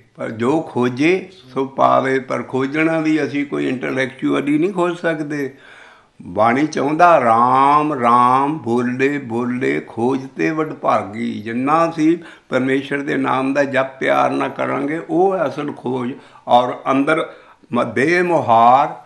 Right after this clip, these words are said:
ਲਗਾਮ ਪੈਰਾਮੂ, ਸਗਲ ਤਜੀਨ ਗਗਨ ਦਰਾਊਂ, ਚੱਲ ਰੇ ਬੈਕੁੰਠ ਤਜੇ ਲੈ ਤਾਰੂ,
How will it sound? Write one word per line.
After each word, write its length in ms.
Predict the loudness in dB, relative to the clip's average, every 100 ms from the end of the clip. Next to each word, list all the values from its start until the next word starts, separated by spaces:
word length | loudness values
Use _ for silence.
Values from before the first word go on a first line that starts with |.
| -20 _ -8
ਲਗਾਮ 560 | -2 -2 2 2 2 0
ਪੈਰਾਮੂ, 680 | 4 4 4 2 0 -2 -4 -10 -20 _ _ _
ਸਗਲ 460 | -16 0 2 2 -2
ਤਜੀਨ 680 | -2 -2 -2 -2 -2 -6 -10 _ _ -8
ਗਗਨ 440 | -4 0 2 2
ਦਰਾਊਂ, 580 | 0 0 0 0 -2 -6 -12 _ _
ਚੱਲ 220 | 0 0
ਰੇ 580 | 0 0 0 -2 -4 -10 _ -4
ਬੈਕੁੰਠ 560 | 0 0 -2 -4 -2
ਤਜੇ 420 | -4 -6 -4 -2 -2
ਲੈ 200 | -2 -4
ਤਾਰੂ, 580 | 0 2 2 0 -6